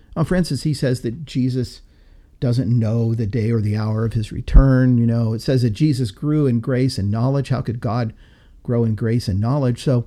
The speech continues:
I think that the safest position for us to take is to say that Pastor Matt probably didn't believe in the Trinity. Okay. Okay. You see, you see what that illustration brings out?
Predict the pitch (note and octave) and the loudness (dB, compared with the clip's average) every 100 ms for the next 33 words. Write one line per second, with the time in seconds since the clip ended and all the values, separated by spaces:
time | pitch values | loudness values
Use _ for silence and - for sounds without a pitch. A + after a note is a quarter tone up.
0 | - - - - F3+ C4 A#3+ G#3 F3 E3+ | -6 -20 -20 -4 2 2 2 2 0 -2
1 | D3 E3+ - A3 A#3 G#3+ - E3 D#3+ D3+ | -2 -4 2 2 2 -4 0 2 2 0
2 | D3 C#3 C#3 C3 D3 - B2 A2 - C3+ | -2 0 -2 -2 -6 0 0 0 -2 -6
3 | D3 - C#3 C3 C3 - - - - - | -4 -2 0 2 0 -2 -20 -20 -14 -4
4 | - E3 E3+ F3 F3 D3 B2+ B2 B2+ - | 0 2 0 0 0 2 2 2 -2 -6
5 | - _ - - - - - - G3+ F#3+ | -20 _ -20 -20 -20 -18 6 8 8 6
6 | D#3 D3 D#3 C3+ B2+ B2 B2 A#2+ A2+ B2 | 4 4 4 2 2 2 2 2 0 -2
7 | A2 F#2+ F#2+ E2 - F#2 - _ - _ | -2 -2 -2 -2 -4 -8 -10 _ -20 _
8 | _ - - - - D#3+ - - - - | _ -20 -20 0 0 0 -6 -20 -20 -20
9 | - _ - D3+ B2 - - D#3+ D#3 A#3 | -20 _ -2 2 2 0 -6 0 4 4
10 | A#3+ - - D3+ - D#3+ G#3 G3+ F#3 E3 | 2 -4 -12 -6 -4 0 2 2 2 4
11 | E3+ D#3+ E3+ E3 E3 D#3 D3+ - _ _ | 4 2 2 2 2 0 0 -4 _ _
12 | - - _ - - _ - - A2+ D#3+ | -20 -20 _ -20 -20 _ -12 2 8 10
13 | D3 F3 A2 D#2 | 12 10 6 2